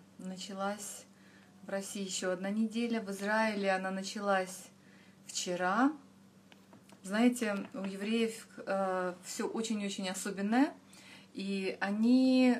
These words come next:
э, живут по той формуле, которая позволяет не откладывать дела на завтра.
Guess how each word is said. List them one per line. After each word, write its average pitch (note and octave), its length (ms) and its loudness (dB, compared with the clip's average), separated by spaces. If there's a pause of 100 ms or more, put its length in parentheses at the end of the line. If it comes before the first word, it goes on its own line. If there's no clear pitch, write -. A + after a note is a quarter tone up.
(140)
э, G3 320 -2
живут G#3+ 420 0 (260)
по G3 460 6 (100)
той A3+ 180 0
формуле, G#3 760 2 (560)
которая A3+ 360 2
позволяет A3+ 560 4
не G#3 80 0
откладывать G3+ 560 0
дела F#3+ 340 4
на G3 140 2
завтра. E3+ 540 0